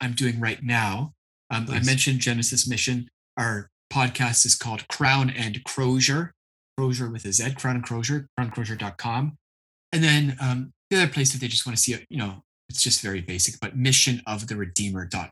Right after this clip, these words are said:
Speaker 1: com is our website. I'm not on social media at all. Um, I'm a bit of a Luddite. I have my reasons for that, but, uh, I, we do have a website, so people can, uh, can contact me through that. And I'd,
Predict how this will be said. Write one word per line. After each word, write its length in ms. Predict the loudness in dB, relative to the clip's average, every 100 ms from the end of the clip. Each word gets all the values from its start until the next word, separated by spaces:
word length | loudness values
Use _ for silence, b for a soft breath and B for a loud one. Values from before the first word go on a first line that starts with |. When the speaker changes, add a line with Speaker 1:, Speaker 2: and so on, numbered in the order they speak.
| -8
Speaker 1:
com 420 | -4 -4 -4 -8 -14 _ _ -4
is 140 | -2
our 100 | -2
website. 360 | -4 -4 -4 0
I'm 160 | 4 6
not 160 | 6
on 80 | 4
social 320 | 2 2 0
media 360 | -2 -4 -6 -6
at 60 | -6
all. 280 | -6 -8 -12 _ _ _ _ -6
Um, 440 | -4 -2 -6 -8 -6
I'm 80 | -4
a 40 |
bit 140 | -2
of 80 | -2
a 40 | 0
Luddite. 500 | -2 -2 -4 -6 -14 _ _ -8
I 40 |
have 80 | -4
my 100 | -2
reasons 360 | -2 -2 -2 -4
for 120 | -4
that, 240 | -4 -6 -10 _
but, 240 | -4 -2 -2
uh, 60 |
I, 140 | -2 -2
we 60 | 2
do 80 | 2
have 100 | 4
a 80 |
website, 520 | 0 0 2 2 2 0
so 160 | -2
people 260 | -2 -6 -8
can, 240 | -8 -6
uh, 200 | -6 -8 -12 _
can 160 | -6 -6
contact 480 | -6 -6 -6 -8 -10
me 80 |
through 200 | -10 -10
that. 180 | -8 -8
And 100 | -8
I'd, 120 | -10